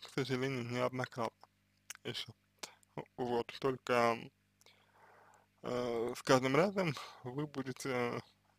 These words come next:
э, вероятно, а, подходить, э, к этому вопросу, м, э, ну, с такой, э, позиции, что вот опять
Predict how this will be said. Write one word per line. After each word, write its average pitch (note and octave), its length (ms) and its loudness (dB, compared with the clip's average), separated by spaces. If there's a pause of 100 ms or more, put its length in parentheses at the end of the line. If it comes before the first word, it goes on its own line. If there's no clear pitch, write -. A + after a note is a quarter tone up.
(220)
э, B2 140 -2
вероятно, B2 640 2 (1000)
а, A#2+ 480 -2 (120)
подходить, B2+ 640 2
э, - 380 -6 (200)
к - 80 -4
этому A#2+ 320 0
вопросу, C3+ 640 2
м, B2 460 -4 (1200)
э, B2 340 -8 (1500)
ну, D#3+ 200 -2
с - 100 -10
такой, B2+ 400 6 (180)
э, F2+ 260 -6 (260)
позиции, B2 840 0 (760)
что B2+ 440 4 (1200)
вот C#3+ 340 4
опять C#3+ 480 6